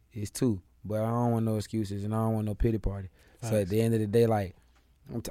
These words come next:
Speaker 1: I'm taking this into my own hands, and I'm doing it early while I got time.
Speaker 2: Mm.
Speaker 1: You know what I'm saying? I'm doing it my way. I'm dropping more than once a year now. I got tapes on tapes. Even if I had to start completely up, people have no idea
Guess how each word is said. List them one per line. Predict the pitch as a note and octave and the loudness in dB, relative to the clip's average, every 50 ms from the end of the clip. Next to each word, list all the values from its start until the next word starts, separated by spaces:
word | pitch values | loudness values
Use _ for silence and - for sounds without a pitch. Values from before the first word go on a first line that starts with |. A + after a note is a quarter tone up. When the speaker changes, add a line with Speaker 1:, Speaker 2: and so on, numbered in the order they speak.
| - | -6
Speaker 1:
I'm | - G#2+ A#2+ B2 B2 | -2 0 2 2 2
taking | - - C3 A#2+ A#2 - A#2 A2 | 6 6 8 8 8 6 2 2
this | A2+ A2+ G#2 - | 2 2 0 0
into | A2 G2+ - A2+ G#2 | -2 -2 -2 -2 -2
my | G2+ G#2+ G#2+ | 0 0 -2
own | G#2+ G#2 G#2+ G#2+ G#2 G2+ | -2 -2 -2 -2 -2 -2
hands, | G2+ G2+ F#2+ F#2 F#2 F#2+ - | -4 -4 -4 -6 -10 -12 -12
and | - F#2+ G2+ | -10 -8 -6
I'm | G2 G2 | -2 0
doing | A2 G#2+ G#2 G2 | 0 2 0 0
it | F#2+ - | -2 0
early | - A#2 A2+ G#2+ G2+ | 2 4 4 4 2
while | F#2+ G2 G2+ G2+ | 0 -2 -4 -4
I | G2 F#2+ | -4 -4
got | F#2 F#2+ F2+ - | -6 -6 -8 -8
time. | - G#2+ F#2 D#2+ D2+ D#2 - _ _ - | -10 -10 -10 -12 -14 -18 -20 _ _ -12
Speaker 2:
Mm. | A2+ A2+ G#2+ G2 F2+ - _ _ _ _ _ _ _ _ _ | -10 -8 -8 -10 -12 -16 _ _ _ _ _ _ _ _ _
Speaker 1:
You | G2 | -8
know | G2+ | -6
what | G2+ | -6
I'm | G2+ F#2+ | -6 -6
saying? | - - G#2 G2+ | -4 -4 -2 -2
I'm | G2 F#2+ F#2 | 0 0 2
doing | G2+ G#2+ G#2+ G#2+ G#2 | 2 2 4 2 2
it | G2+ G2 F2+ - - - - _ _ - | 0 -2 -4 -6 -12 -20 -20 _ _ -6
my | G#2 A2 A2+ A#2 | -2 0 2 4
way. | A2+ A2 A2+ A#2 A2+ A2+ A2+ A2+ A2 - _ _ _ _ - _ _ _ - | 4 6 6 6 6 4 2 0 -2 -6 _ _ _ _ -20 _ _ _ -14
I'm | - F#2 | -12 -6
dropping | E2+ G2 A2 A2+ - A#2 G#2 | -2 0 0 0 2 0 2
more | G#2 A2+ A#2+ A#2+ A2+ | 4 6 8 8 8
than | A2 G#2 | 6 6
once | A2 A#2+ A#2+ G#2+ - - | 4 4 4 2 0 -4
a | A2 | -4
year | G#2 A2 A#2 A2+ | -2 -2 -2 -2
now. | A2 G#2+ G#2+ G#2+ G#2+ G#2 G#2 G2+ G2 - | -2 -4 -6 -6 -6 -6 -8 -10 -12 -12
I | - G2+ | -12 -12
got | F#2+ G2 F#2+ F#2 | -10 -10 -10 -6
tapes | - - A#2+ A2+ - - | -2 0 0 0 0 -2
on | A#2 G#2+ G#2 | -4 -4 -2
tapes. | - - A#2 A2+ A2+ G#2 - - | 2 4 4 4 4 4 0 0
Even | A#2 A#2 A2+ A2+ | 0 2 2 2
if | A2+ A2 A2 | 2 2 2
I | G#2+ G#2+ A2 A#2 | 0 2 2 2
had | A2+ G2+ | 2 0
to | - | -2
start | - - A#2 A#2 A2+ G#2 | -6 -4 -4 -4 -4 -4
completely | G#2+ G2+ - - A2+ G#2 G#2 G#2+ | -8 -8 -6 -6 -6 -4 -6 -6
up, | G#2 G2 - | -8 -4 -2
people | - C#3 C3 B2 A#2 | 0 0 2 2 0
have | A#2+ A#2 A2 G2 | 0 -2 -4 -6
no | G2+ A2 A2+ C3 C3+ C#3 C#3 C3+ B2+ - - | -6 -6 -4 0 2 2 2 2 2 -2 -4
idea | - B2 B2 A#2+ A2+ G2 F2 - A#2+ B2+ C3+ A#2+ G2+ F2+ E2+ | -4 -4 -4 -4 -4 -6 -6 -2 0 2 2 2 0 -2 -6